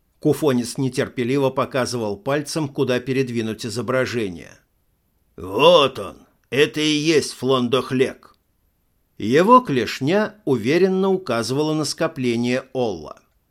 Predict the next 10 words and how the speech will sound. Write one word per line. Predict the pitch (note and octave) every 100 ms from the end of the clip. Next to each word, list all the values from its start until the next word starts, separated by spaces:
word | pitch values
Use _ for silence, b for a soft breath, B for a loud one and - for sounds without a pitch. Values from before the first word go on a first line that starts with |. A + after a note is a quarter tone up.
| _ _ _ _ _ _ _ _ _ -
В | -
освобождённом | C#3+ C#3+ C#3 D#3 E3 D#3+ D3 G#3+ G3 F#3 F#3
от | E3 D3+
имперской | D3 C#3 G3 - - D#3
тирании | C#3+ D3 D#3+ F3 D#3 D3
Зунгшуаре | C3 A2+ C#3+ C3+ - - A2+ C#3+ F3+ E3+ C#3+ -
сменилось | - D3 D3+ G#3+ G3+ G3
не | F3+
одно | E3+ D3 F3
поколение, | F3 - E3 E3 F3 B2 F#2+ G1+